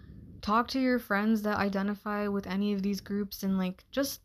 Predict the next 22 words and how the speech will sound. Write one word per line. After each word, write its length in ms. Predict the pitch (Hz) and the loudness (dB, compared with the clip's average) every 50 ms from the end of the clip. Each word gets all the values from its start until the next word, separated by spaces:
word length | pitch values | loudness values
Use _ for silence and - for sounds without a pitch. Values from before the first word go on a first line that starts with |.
| _ _ _ _ _ - - _ | _ _ _ _ _ -20 -12 _
be 120 | - 233 247 | 0 2 2
willing 300 | 214 196 208 214 226 220 | 4 4 4 4 4 2
to 140 | 220 214 | 2 0
listen, 540 | 185 180 180 185 185 - 202 196 202 208 202 | 0 0 -2 -4 -4 -4 -4 -2 0 0 0
be 160 | 196 202 202 | 0 0 -2
willing 360 | 196 185 185 190 196 202 202 202 | 0 0 0 0 0 -2 -2 -2
to 120 | - 214 | -4 -6
kind 220 | - 214 208 202 | -4 -2 -2 0
of 180 | 202 196 196 196 | 0 -2 -2 -2
listen 300 | 190 185 185 - - 202 | -2 -4 -4 -4 -6 -4
to 80 | 196 196 | -4 -2
their 160 | 196 196 196 | 0 0 0
experiences 720 | 190 - - - - 180 175 175 185 190 190 190 185 180 | -2 -4 -8 -12 -10 -6 -6 -4 -4 -4 -4 -4 -6 -6
if 140 | 190 185 - | -6 -8 -8
they're 140 | - 190 180 | -8 -6 -6
willing 360 | 180 180 180 180 180 180 185 | -4 -4 -2 -2 -2 -4 -4
to 100 | - 185 | -6 -6
share. 500 | 185 - - 180 175 180 185 190 202 196 _ _ _ - - - - - - - _ _ - | -8 -8 -8 -8 -6 -6 -6 -6 -6 -8 _ _ _ -20 -20 -20 -20 -20 -20 -20 _ _ -6
And 300 | 190 185 185 185 180 - | -2 -2 -2 -2 -2 -4
I 140 | 233 196 208 | -2 -2 0
think 200 | 202 254 254 226 | 4 4 4 6
that's 240 | 214 202 196 - | 4 4 0 -2